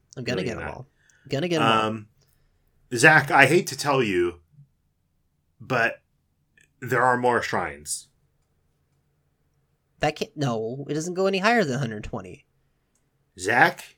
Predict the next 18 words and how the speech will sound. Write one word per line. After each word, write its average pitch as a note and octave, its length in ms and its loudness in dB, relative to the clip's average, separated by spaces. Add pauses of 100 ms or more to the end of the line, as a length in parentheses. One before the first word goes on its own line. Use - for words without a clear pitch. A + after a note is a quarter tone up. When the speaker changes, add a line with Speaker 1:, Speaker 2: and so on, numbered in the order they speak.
(120)
Speaker 1:
It C3+ 80 -2
doesn't F3+ 240 0
go A#3+ 120 0
higher B3+ 240 4
than B3 120 2
a - 20 4
hundred A#3+ 180 2
twenty. - 440 -6 (580)
It's C#3 220 -2
Speaker 2:
There G2+ 120 -2
are F#2+ 160 -4
Speaker 1:
Su-, F#2 160 -4
Speaker 2:
more G#2 260 -6
Speaker 1:
Super F#3+ 240 -4
Mario G#3 240 4
Speaker 2:
shrines. - 120 2
Speaker 1:
sixty-four G3+ 420 2
rules. G#2+ 500 -2